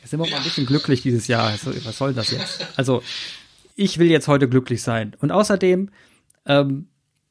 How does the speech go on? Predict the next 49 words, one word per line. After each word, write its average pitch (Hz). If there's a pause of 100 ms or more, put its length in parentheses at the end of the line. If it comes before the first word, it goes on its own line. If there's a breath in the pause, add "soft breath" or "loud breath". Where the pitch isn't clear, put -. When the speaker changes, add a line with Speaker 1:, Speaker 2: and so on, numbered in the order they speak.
(380)
Speaker 1:
ist -
das 165
auch 147
ein 156
bisschen 180
jetzt 165
der 127
Wunsch, 180
und 170
das 147 (140)
wollte 165
ich 151
heute 170
eigentlich 165
noch 165
mal 151
auch 131
gegen 139
Ende 208
hin 127
mal 135
unseren 143
Zuhörern 120
sagen. 101
Also 123
erst 175
einmal 143
frohes 160
neues 139
Jahr 131
an 120
liebe 127
Zuhörer. 143 (380 loud breath)
Was 139
ich 135
aber 139
auch 226
sagen 131
wollte 120
ist, 165 (460)
wenn 147
ihr 247
grad 180
so 170
fleißig 147
zuhört 117 (360)
und 131
meine 143
Statistiken 208